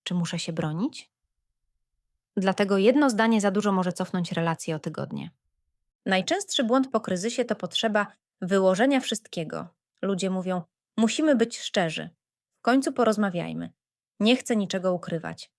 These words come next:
Ale szczerość bez regulacji jest przemocą emocjonalną. Nie każda prawda jest do powiedzenia w pierwszej rozmowie. Celem tej rozmowy nie jest rozwiązanie problemu,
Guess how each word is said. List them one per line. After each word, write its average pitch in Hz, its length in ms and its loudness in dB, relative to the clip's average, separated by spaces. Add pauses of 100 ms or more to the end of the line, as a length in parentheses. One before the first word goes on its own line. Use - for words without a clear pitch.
(880)
Ale 185 200 2
szczerość 294 420 2
bez 196 160 2
regulacji 190 600 0 (200)
jest 190 200 -4
przemocą 240 480 0
emocjonalną. 170 800 -4 (720)
Nie 190 140 0
każda 196 300 -2
prawda 220 360 2
jest 175 140 -2
do 175 100 0
powiedzenia 175 480 -4
w 165 60 -14
pierwszej 175 380 -8
rozmowie. 175 460 -10 (760)
Celem 392 300 2
tej 294 160 6
rozmowy 208 540 4 (400)
nie 214 320 4
jest 294 340 -2 (160)
rozwiązanie 190 560 -2
problemu, 175 560 -4